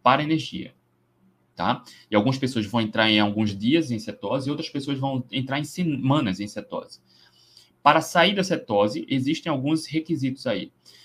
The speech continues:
Se a insulina subir demais, pode sair da cetose.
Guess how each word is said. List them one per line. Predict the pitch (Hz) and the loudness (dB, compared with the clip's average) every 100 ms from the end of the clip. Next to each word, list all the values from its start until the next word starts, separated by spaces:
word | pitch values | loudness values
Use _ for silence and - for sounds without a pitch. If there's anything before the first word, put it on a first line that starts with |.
| _ _ | _ _
Se | - - - | -20 -14 -2
a | 147 | -2
insulina | 156 165 196 233 | 2 2 4 4
subir | 185 139 123 | 2 2 2
demais, | 117 104 107 170 - | 2 0 0 -2 -6
pode | _ 123 - | _ -2 -2
sair | 117 | -6
da | - | -8
cetose. | - - - - | -10 -12 -16 -16